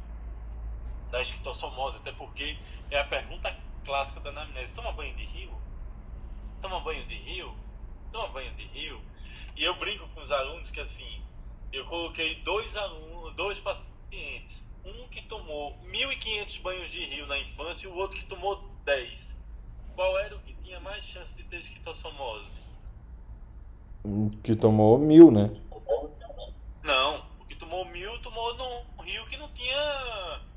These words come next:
Speaker 1: que não tinha caramujo, enquanto o que tomou quinze, dez vezes, tomou no que tinha. Aí o que tomou dez vezes, que a pergunta certa é, a-, onde você tomou banho?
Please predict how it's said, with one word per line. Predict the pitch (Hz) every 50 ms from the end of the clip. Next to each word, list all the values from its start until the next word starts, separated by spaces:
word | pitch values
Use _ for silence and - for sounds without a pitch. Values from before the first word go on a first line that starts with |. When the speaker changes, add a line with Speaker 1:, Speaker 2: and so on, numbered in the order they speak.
| - - - -
Speaker 1:
que | 202
não | 208 214 214 -
tinha | - - 208 208 214 226 240 254 247 247 240 233 226 220 202 214
caramujo, | 220 226 233 262 254 233 226 220 214 196 - 226 -
enquanto | 156 156 - - 170 180 170 165
o | -
que | - 190 196
tomou | - 208 202 185 185 170 -
quinze, | - - - 190 196 196 - - - - - 220 214 202
dez | - 185 196 202 185 -
vezes, | - 185 190 208 214 - - -
tomou | - 240 214 214 220
no | 220 220
que | - - -
tinha. | - - - - - - 147 139 - - - - - - - - - - -
Aí | 208 196
o | 180 -
que | - - - -
tomou | 214 214 202 180 175 175
dez | 175 165 165 165 -
vezes, | - - 170 - 247 262 240 - - - - - - - - - - - -
que | - 202
a | 208
pergunta | 208 226 214 190 - 185 175 214 190
certa | - - - 196 202 202 - 220
é, | 214 202 180 151 139 127 117 - - - - - - - - - - - - - - -
a-, | - 151 156 160 160 160 156 151 139 127 - - - -
onde | 196 214 254 294 294 - - -
você | - 131 - - - -
tomou | - - - 147 151 147
banho? | - 151 139 135 - -